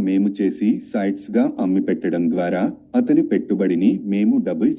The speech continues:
చేయగలిగాము. అతని పెట్టుబడి అంతా అతని పేరు మీదే ల్యాండ్ రూపంలో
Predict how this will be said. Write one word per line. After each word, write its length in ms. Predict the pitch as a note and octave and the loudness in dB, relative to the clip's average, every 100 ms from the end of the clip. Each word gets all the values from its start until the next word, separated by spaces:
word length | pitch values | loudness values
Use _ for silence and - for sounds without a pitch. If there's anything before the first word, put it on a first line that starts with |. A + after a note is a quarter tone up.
| G#2+ | 0
చేయగలిగాము. 680 | F#2 F2 F2 E2+ E2 E2 D#2+ - _ _ _ _ _ _ _ _ _ _ _ _ _ | 0 0 -2 -2 -2 -4 -6 -12 _ _ _ _ _ _ _ _ _ _ _ _ _
అతని 280 | D#3 D#3+ G3 | 0 2 2
పెట్టుబడి 520 | G3+ A#2 - G#2+ A#2+ A#2+ - F#2 | 4 0 2 2 4 4 2 -2
అంతా 260 | F#2 G2+ G2 G2 | -4 -4 -6 -6
అతని 260 | F#2 G2 F#2+ | -4 -2 -2
పేరు 240 | F2 F2+ F2 | -2 -2 0
మీదే 220 | F2 E2 F#2 F2 | 0 2 2 2
ల్యాండ్ 280 | E2+ F#2 F#2 E2 | 0 0 -2 0
రూపంలో 420 | E2 F#2+ F2 | -2 -2 -2